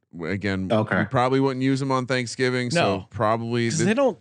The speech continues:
Speaker 3: they don't play well on Thanksgiving.
Speaker 1: This
Speaker 3: Them and
Speaker 1: is
Speaker 3: the
Speaker 1: the
Speaker 3: Cowboys
Speaker 1: game.
Speaker 3: don't.
Speaker 1: This is the game to play 'em because they,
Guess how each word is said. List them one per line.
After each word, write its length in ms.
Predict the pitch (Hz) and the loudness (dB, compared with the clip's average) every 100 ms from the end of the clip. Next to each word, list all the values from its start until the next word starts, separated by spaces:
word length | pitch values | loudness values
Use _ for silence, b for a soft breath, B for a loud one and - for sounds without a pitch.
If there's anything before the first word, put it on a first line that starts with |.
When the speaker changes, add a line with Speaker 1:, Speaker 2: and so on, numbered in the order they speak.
| 156 | -6
Speaker 3:
they 100 | 151 | -2
don't 180 | 214 202 | 0 0
play 180 | 165 185 | 0 0
well 140 | 151 | 0
on 100 | 107 | -2
Thanksgiving. 440 | 101 95 - 101 90 | -6 -8 -8 -4 0
Speaker 1:
This 120 | 156 | 2
Speaker 3:
Them 100 | 180 | 2
and 20 | |
Speaker 1:
is 60 | 165 | 2
Speaker 3:
the 40 | |
Speaker 1:
the 80 | 139 | 0
Speaker 3:
Cowboys 160 | 139 135 | 2 4
Speaker 1:
game. 240 | 135 135 | 4 2
Speaker 3:
don't. 80 | 113 | 0
Speaker 1:
This 160 | 151 156 | -2 -2
is 120 | 208 | 0
the 100 | 202 | -2
game 320 | 160 151 143 | 0 0 0
to 60 | 113 | -4
play 340 | - 98 92 | -6 -2 -2
'em 200 | 92 90 | -2 -2
because 600 | 87 90 101 95 85 - _ _ _ - | -6 -4 -2 -2 -4 -12 _ _ _ -14
they, 500 | 107 117 127 135 | -2 2 2 2